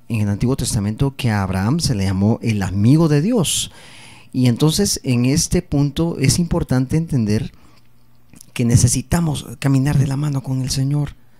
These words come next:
los líderes de alabanza, porque estamos guiando al pueblo a un lugar donde nosotros ya estamos, ya, eh, eh, estamos acostumbrados a estar en ese lugar. Y la gente necesita llegar a ese punto, no quedarse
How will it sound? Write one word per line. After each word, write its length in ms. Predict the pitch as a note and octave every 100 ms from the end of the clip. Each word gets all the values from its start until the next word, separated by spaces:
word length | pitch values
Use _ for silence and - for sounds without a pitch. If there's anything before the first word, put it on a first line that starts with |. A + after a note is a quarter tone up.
| -
los 220 | - A2 A2
líderes 400 | B2+ C#3+ C#3+ B2
de 60 |
alabanza, 560 | C3 C3+ C#3+ C3+ A#2+ A2 - - - -
porque 240 | - -
estamos 400 | A2 - E3 F3+
guiando 600 | - E3 C3+ G2+ F#2 F#2 -
al 180 | A2 G#2+
pueblo 440 | - F3 F#3 F3+
a 80 | C3
un 160 | B2+ C#3
lugar 320 | C3 C#3+ D3
donde 180 | A#2+ G2+
nosotros 580 | G2 - - B2+ - G2+
ya 320 | A2 B2+ B2+
estamos, 640 | G#2 - G2+ F2+ F2 - - - - - -
ya, 480 | G2 G#2 C#3 D3 - -
eh, 160 | - -
eh, 360 | G#2+ F#2+ F2+ -
estamos 360 | - B2 C3+
acostumbrados 760 | - G#2+ - G#2 G#2 D3+ B2+ G#2
a 40 |
estar 220 | G2 G#2
en 100 | F#2+
ese 180 | F2+ -
lugar. 360 | E2+ D#2+ E2 - - - - - - - - - - -
Y 120 | B2
la 100 | A2+
gente 260 | B2+ D3+
necesita 460 | D#3 C#3+ - - C#3+
llegar 380 | G2 G2 D3 D#3+
a 80 | B2
ese 200 | - -
punto, 520 | F#2+ F#2+ - - - - - - -
no 220 | A2 B2+
quedarse 600 | C#3+ A#2+ A#2+ - D3